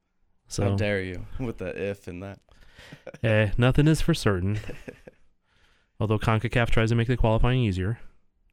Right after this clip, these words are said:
Speaker 2: Uh, so yes, let's move that conversation into one that we had on Twitter and in Slack. Was that la-, just last night? Uh, we, I started seeing the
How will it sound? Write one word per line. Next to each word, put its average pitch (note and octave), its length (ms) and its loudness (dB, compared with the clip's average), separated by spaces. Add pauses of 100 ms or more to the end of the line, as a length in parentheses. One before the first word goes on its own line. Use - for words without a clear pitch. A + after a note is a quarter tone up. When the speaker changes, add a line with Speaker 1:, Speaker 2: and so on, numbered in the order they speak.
(500)
Speaker 2:
Uh, C#3 300 0
so D3 220 -4
yes, D3 340 -2
let's - 500 -6 (100)
move D3+ 440 -4
that C3+ 220 -2
conversation B2+ 680 -6
into A#2 800 -6 (680)
one C3 240 -4
that A2+ 120 -2
we A#2+ 120 -4
had B2 240 -4
on G#2 500 -6
Twitter A2 460 -6
and F#2+ 300 -10
in G2 120 -10
Slack. A2 720 -8 (260)
Was F3 40 -12
that G#3+ 140 -6
la-, A2+ 180 -4
just B2 260 -10
last A2+ 280 -8
night? B2+ 240 -8 (440)
Uh, B2+ 260 0
we, B2 120 -2
I C#3 80 0
started F3 220 -2
seeing G3 400 -2
the D#3 420 -2